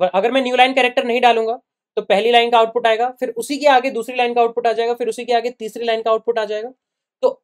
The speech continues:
जब भी मैंने एक लाइन के लिए काम खत्म कर लिया है, उसके बाद मैं एक न्यू लाइन कैरेक्टर प्रिंट कर दूंगा। So if I run it, अब तुम देख सकते हो कि यहाँ पे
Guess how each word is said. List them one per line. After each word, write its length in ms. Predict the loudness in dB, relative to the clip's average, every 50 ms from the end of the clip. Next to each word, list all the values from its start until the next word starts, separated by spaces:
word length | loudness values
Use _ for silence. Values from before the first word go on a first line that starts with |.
| _ _ -8
जब 220 | 0 2 2 2
भी 180 | 2 0 -2 0
मैंने 220 | 0 0 0 0
एक 420 | -2 -2 -2 0 0 0 0 -2 -2
लाइन 320 | -2 -2 -2 -2 -2 -4
के 100 | -4 -4
लिए 120 | -4 -4
काम 340 | -2 -2 -2 -2 -2 -4 -6
खत्म 360 | -8 -8 -8 -6 -6 -6 -6
कर 200 | -6 -4 -4 -2
लिया 240 | -2 -2 0 0 0
है, 240 | -2 -2 -6 -10 -10 _ _ _ _ _ _ _ _ -10
उसके 260 | -10 -10 -6 -4 -2
बाद 240 | 0 0 -2 -2 -2
मैं 80 | -4 -6
एक 80 | -6 -6
न्यू 160 | -6 -4 -2
लाइन 180 | -2 -2 -2 -4
कैरेक्टर 300 | -6 -6 -6 -8 -10 -10
प्रिंट 220 | -8 -10 -8 -8
कर 120 | -8 -10
दूंगा। 260 | -10 -10 -12 -12 -14 -18 _ _ _ _ _ _ _ _ _ _ _ _ _ _ _ _ _ _ _ _ _ _ _ _ _ _ _ _ _ _ _ _ _ _ _ _ _ _ _ _
So 120 | -10 -8 -4
if 60 | -2
I 120 | 0 0
run 140 | 0 0 -2 -4
it, 120 | -8 -10 _ _ _ _ _ _ _ _ _ _ _ _ _ _ _ _ _ _ _ _ _ _ _ _ _ _ _ _ _ _ _ _ _ _ _ 0
अब 140 | 0 0 0
तुम 140 | -2 0 2
देख 140 | 2 2 2
सकते 280 | 0 -4 -2 0 2
हो 80 | 2 2
कि 120 | 0 -2
यहाँ 400 | -6 -4 -2 -2 -2 -2 -2 -4 -4
पे 200 | -6 -6 -6